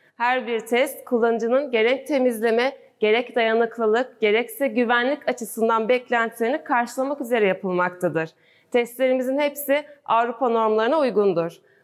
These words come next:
Bu testler nelerdir dersek, seramiklerin dayanıklılık testi, T S S standartlarında asma klozet ve bidelerde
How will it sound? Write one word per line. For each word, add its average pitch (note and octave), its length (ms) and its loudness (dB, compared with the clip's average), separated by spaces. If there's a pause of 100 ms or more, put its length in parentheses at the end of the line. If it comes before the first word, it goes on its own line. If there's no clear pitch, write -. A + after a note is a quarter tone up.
(120)
Bu F4+ 80 -2
testler D#4+ 500 -2
nelerdir A#3 580 -2
dersek, F#3+ 460 0 (720)
seramiklerin D#4 680 0
dayanıklılık C#4 800 0
testi, G#3+ 520 -2 (240)
T B3 160 2
S C4 260 0
S - 0 -
standartlarında G3+ 1120 0 (280)
asma D4 380 -2
klozet D4+ 400 0
ve C4+ 140 -2
bidelerde A3+ 720 -2